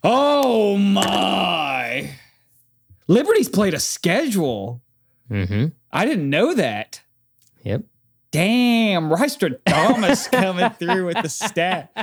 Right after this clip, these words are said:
Speaker 1: That's, that gets me hyped. I did not know
Speaker 2: So, if,
Speaker 1: that.
Speaker 2: look, when I, when I kind of was looking into this, I was like, "Man, if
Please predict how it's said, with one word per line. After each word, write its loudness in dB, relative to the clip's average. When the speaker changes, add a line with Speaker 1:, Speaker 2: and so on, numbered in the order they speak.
Speaker 1:
That's, 2
that 2
gets 2
me 2
hyped. -2
I 0
did 0
not 2
know 0
Speaker 2:
So, 4
if, 2
Speaker 1:
that. 0
Speaker 2:
look, 0
when 0
I, 0
when -4
I 0
kind -4
of -2
was -2
looking -2
into -2
this, -2
I -2
was -4
like, -6
"Man, -4
if -8